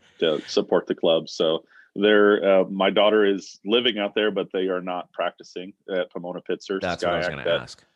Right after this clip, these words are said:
Speaker 2: the five Cs are all, the campuses are closed, and so they're not allowing any athletics. And then my son is at, um, California Baptist in Riverside, and they are, they are remote classes, but the campus is open. So for all the dorms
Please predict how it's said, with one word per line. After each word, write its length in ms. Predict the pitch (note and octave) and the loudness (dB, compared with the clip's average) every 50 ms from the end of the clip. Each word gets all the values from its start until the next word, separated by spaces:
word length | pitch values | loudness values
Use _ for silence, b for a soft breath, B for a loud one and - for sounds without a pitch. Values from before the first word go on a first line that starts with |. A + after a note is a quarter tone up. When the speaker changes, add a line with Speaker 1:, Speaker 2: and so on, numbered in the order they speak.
| _ _ _ - F#2+ | _ _ _ -4 0
Speaker 2:
the 360 | G#2 G2+ G2+ G2 F#2+ F#2 F#2 - | 2 2 4 2 2 -2 -2 0
five 260 | - F#2+ F#2+ F#2 - | 0 0 2 0 -2
Cs 440 | - - - G#2 G2 G2 G2 F2 - | -6 -8 -8 -6 -6 -6 -6 -8 -8
are 120 | F2 D2+ | -8 -6
all, 400 | - F2 E2+ F2 F2+ F#2 F2 - _ _ _ _ _ _ _ _ | -4 -2 -2 -2 -2 -2 -4 -6 _ _ _ _ _ _ _ _
the 120 | A2 - | -14 -14
campuses 520 | F#2+ - F#2 F#2 - - F#2 - - F2+ D#2+ | -12 -10 -12 -10 -8 -8 -8 -8 -8 -8 -6
are 140 | E2+ D#2 - | -6 -6 -4
closed, 540 | - - F#2 F2+ F2 F2 F2+ F2+ F2 - - | -4 -2 -2 0 0 0 -2 -2 -4 -8 -10
and 100 | E2 E2 | -12 -10
so 140 | - - D#2+ | -8 -8 -6
they're 100 | E2 E2+ | -4 -4
not 140 | E2 E2+ E2+ | -2 0 0
allowing 340 | E2+ E2+ E2 E2 E2 D#2+ - | 2 2 2 0 -2 -4 -8
any 280 | F2+ F2+ F2+ F2 D#2+ | -10 -8 -6 -4 -4
athletics. 640 | D#2+ D2+ - - E2+ E2 F2 F#2 - - - - _ b b b b b b b b | -4 -6 -4 -4 -4 -4 -4 -6 -8 -10 -20 -20 _ b b b b b b b b
And 180 | F2 F2 F2 F2 | -8 -6 -4 -4
then 380 | F2 F2 E2+ F2 E2+ E2+ E2+ | -2 -2 -2 -4 -4 -6 -4
my 120 | E2+ E2+ E2 | -4 -6 -4
son 280 | - - G#2 G2 F#2+ | -4 -2 -2 0 0
is 140 | F#2 F2+ - | -2 0 2
at, 200 | F2+ F2 E2+ E2 E2 | 2 2 2 2 0
um, 480 | E2+ F2 E2+ E2+ D#2+ E2 D#2+ D#2+ - - _ _ _ _ _ _ _ _ _ _ _ - | -2 -2 -2 -2 -2 -4 -6 -8 -12 -20 _ _ _ _ _ _ _ _ _ _ _ -2
California 420 | - F#2 E2+ - - F#2+ E2 E2 | 0 0 0 0 -2 -6 -6 -2
Baptist 520 | - G2 G#2 A2 G#2 - - G#2 - - - | 0 0 2 0 0 -2 -2 -2 -2 -4 -6
in 100 | E2 F2 | -6 -2
Riverside, 640 | G#2 B2+ B2+ B2+ - - B2 A2+ A2+ A#2 A2+ G#2 | -2 0 0 -2 -2 -2 -2 -2 -2 -2 -2 -2
and 240 | F#2 F#2 F#2 F2+ F2 | -4 -6 -6 -6 -4
they 220 | F#2+ F#2+ F#2+ F#2+ | -4 -2 -2 -2
are, 440 | F#2 F2 F2+ F#2 F2+ F2+ F2 E2+ - _ b b b b b b b b - | -2 -2 0 0 0 -2 -2 -4 -8 _ b b b b b b b b -6
they 160 | G2 G2 G2 | -4 -2 0
are 120 | F2+ F2 | 0 -2
remote 360 | E2+ F2 F2 G2 A2+ A2+ A2+ | -2 -4 -2 0 0 -2 -2
classes, 440 | - - - A2+ A2+ A2 - G#2+ G2+ - | -2 -4 -2 -2 -2 -2 -6 -12 -16 -14
but 140 | - F#2 - | -14 -14 -14
the 80 | - F#2+ | -14 -16
campus 420 | _ - G2+ G2 - F#2+ F2 - | _ -16 -16 -14 -14 -14 -14 -14
is 140 | F2+ - - | -12 -10 -8
open. 340 | F#2 F#2 - - F2 F2 E2+ | -8 -8 -10 -12 -14 -16 -16
So 440 | - - - E2 E2+ E2+ E2 - _ | -14 -12 -10 -8 -8 -8 -10 -12 _
for 80 | - - | -16 -10
all 160 | - F2+ F2 F2 | -8 -6 -6 -6
the 80 | F#2 | -8
dorms 480 | D#2 F2 E2+ F2 F2 F2 E2+ - - | -8 -10 -10 -10 -10 -12 -16 -18 -20